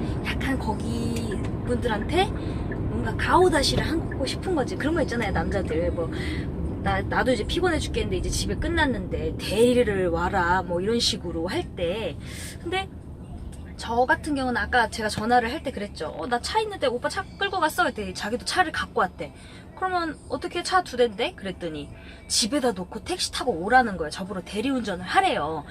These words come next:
근데 사실 삼사십 대 분들은 그걸로 되게 많이 싸움을 하거든요.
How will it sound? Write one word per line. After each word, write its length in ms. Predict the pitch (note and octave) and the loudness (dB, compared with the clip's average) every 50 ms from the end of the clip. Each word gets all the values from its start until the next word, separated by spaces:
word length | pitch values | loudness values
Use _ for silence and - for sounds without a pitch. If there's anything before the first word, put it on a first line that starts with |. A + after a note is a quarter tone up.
| - - - - - - | -12 -12 -10 -10 -8 -6
근데 200 | - F4 F4 F4 | -4 -2 0 0
사실 420 | F4 F#4 G4+ G4 G#4 G#4 G#4+ A4 | 2 2 2 4 4 4 4 2
삼사십 560 | - - A4+ A#4 A#4+ - B4 A#4+ - - - | 2 2 2 4 4 4 4 2 2 -2 0
대 120 | F4+ F4 C#4 | 0 2 2
분들은 420 | D4 D4 C#4 C4 D4+ D#4+ E4 D4 | 2 0 0 0 0 -2 -2 -2
그걸로 380 | - B3 - C4 C#4 C4+ C#4+ - | 0 0 2 4 4 2 2 0
되게 340 | - - G#3+ C4+ D4+ F4+ F#4+ | -2 0 0 2 4 4 6
많이 240 | D#4+ B3+ A3 G#3 G3+ | 6 6 6 4 2
싸움을 340 | - D4+ D#4+ E4 D#4+ C#4+ C4+ | 2 2 4 4 4 2 0
하거든요. 540 | C#4 D#4+ - E4 B3+ G#3+ E3 E3 A3+ D4 | -2 -4 -6 -6 -6 -6 -6 -4 -4 -4